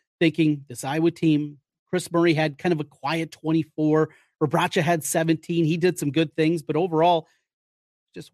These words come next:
one of those days that they didn't play very well. They're gonna have those. Now, what we hope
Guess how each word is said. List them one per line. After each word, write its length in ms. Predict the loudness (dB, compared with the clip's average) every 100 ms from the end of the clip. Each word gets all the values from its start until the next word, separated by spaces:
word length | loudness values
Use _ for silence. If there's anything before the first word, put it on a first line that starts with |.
| _
one 80 | -8
of 80 | -6
those 180 | -6 -6
days 300 | -2 -2 0
that 180 | -2 -2 _
they 80 | -8
didn't 160 | -4
play 160 | 2 2
very 180 | 4 0
well. 280 | -2 -12 -10
They're 120 | -6
gonna 180 | 0 4
have 180 | 4 2
those. 220 | -4 _
Now, 180 | 0 0 _ _ _
what 140 | 2 4
we 100 | 6
hope 300 | 6 6